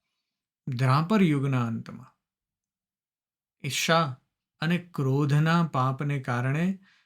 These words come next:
અદિતિ પોતાના અંશથી પૃથ્વી પર મનુષ્ય તરીકે જન્મ લેશે અને તારા શ્રાપ મુજબ દુઃખ ભોગવશે.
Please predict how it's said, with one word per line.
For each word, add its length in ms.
અદિતિ 640
પોતાના 580
અંશથી 920
પૃથ્વી 360
પર 220
મનુષ્ય 580
તરીકે 460
જન્મ 360
લેશે 600
અને 220
તારા 480
શ્રાપ 560
મુજબ 460
દુઃખ 400
ભોગવશે. 760